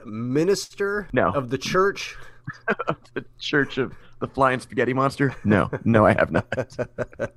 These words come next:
Speaker 1: Oh, well, that's funny 'cause, like, um, I was just in Rapid City for the last week, and,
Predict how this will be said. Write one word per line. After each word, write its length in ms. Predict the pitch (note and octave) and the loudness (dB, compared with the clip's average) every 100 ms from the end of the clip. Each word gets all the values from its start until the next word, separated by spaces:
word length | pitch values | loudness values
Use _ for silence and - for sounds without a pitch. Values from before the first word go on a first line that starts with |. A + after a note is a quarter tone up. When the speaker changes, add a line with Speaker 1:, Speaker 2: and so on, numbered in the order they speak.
| - D3+ D#3 - - - - | -18 -16 -16 -18 -20 -20 -6
Speaker 1:
Oh, 400 | B2+ F3 F3 C#3+ | 4 8 8 8
well, 220 | C3 E3 | 6 6
that's 200 | D#3 E3 | 6 2
funny 220 | - G3 | 4 2
'cause, 180 | E3 C3 | 2 2
like, 180 | C3 B2+ | 2 2
um, 320 | B2+ A2 G2+ G2+ - | 0 -2 -4 -12 -4
I 640 | B2 B2+ B2 A#2+ A#2 G#2 - | -2 0 0 -2 -6 -12 -10
was 240 | C3 A#2+ | -4 -4
just 240 | G#2 D3+ D3 | -2 -4 -4
in 80 | |
Rapid 340 | A2 A#2+ A#2 A#2+ | -4 -4 -4 -8
City 320 | - A#2+ C3 | -8 -8 -8
for 160 | B2+ C#3 | -8 -6
the 120 | C3 | -4
last 260 | C3+ C3 C3+ | -4 -4 -6
week, 380 | C#3 D3+ D3+ - | -6 -6 -8 -12
and, 500 | C3 B2+ A2+ G#2 G2 | -6 -4 -4 -6 -10